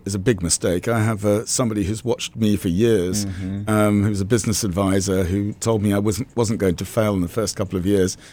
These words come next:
Speaker 1: 'cause I was sure I was. And, um, and I'm still out there twenty some, twenty-two years later. And, uh, when I have problems pricing contracts, and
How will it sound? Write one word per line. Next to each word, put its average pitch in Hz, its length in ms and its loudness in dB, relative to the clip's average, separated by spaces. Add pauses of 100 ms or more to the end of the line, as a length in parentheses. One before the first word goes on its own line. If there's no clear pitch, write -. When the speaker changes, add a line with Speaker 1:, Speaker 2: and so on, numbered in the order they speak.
(100)
Speaker 1:
'cause 98 120 -4
I 110 80 4
was 95 100 -2
sure 92 180 0
I 71 60 0
was. 73 320 -4 (420)
And, 104 540 4
um, 101 320 2
and 107 80 -2
I'm 104 80 0
still 104 240 -2
out 98 160 -2
there 95 280 0
twenty 98 440 -8
some, 101 260 -6 (120)
twenty-two 113 460 -4
years 92 260 0
later. 98 400 -2 (500)
And, 104 500 2
uh, 107 200 4
when 113 320 0
I 110 140 2 (180)
have 101 180 -2
problems 104 380 0
pricing 98 360 -2
contracts, 95 680 -2
and 90 360 2